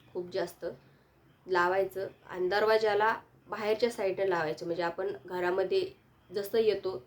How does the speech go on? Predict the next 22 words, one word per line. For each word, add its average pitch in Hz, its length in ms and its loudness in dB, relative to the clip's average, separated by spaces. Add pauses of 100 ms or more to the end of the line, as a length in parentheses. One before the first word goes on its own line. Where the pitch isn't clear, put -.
तसं 196 180 -6
त्याची, 190 360 -4 (160)
आपली 208 320 0
नजर 202 260 2
त्याच्यावर 190 340 -4
पडली 175 300 -4
पाहिजे 160 280 -6 (100)
किंवा 170 200 0
बाहेरचं 190 380 -2
कोणी 196 180 0
आलं 180 180 2
त्याची 196 300 -4
नजर 196 260 0
त्याच्यावर 220 380 0
पडली 151 260 -6
पाहिजे, 151 280 -12 (540)
असं 220 280 0
ते 254 60 4
तुम्हाला 185 340 -2
लावायचं 165 480 0
आहे. 175 120 -8
म्हणजे 170 260 -2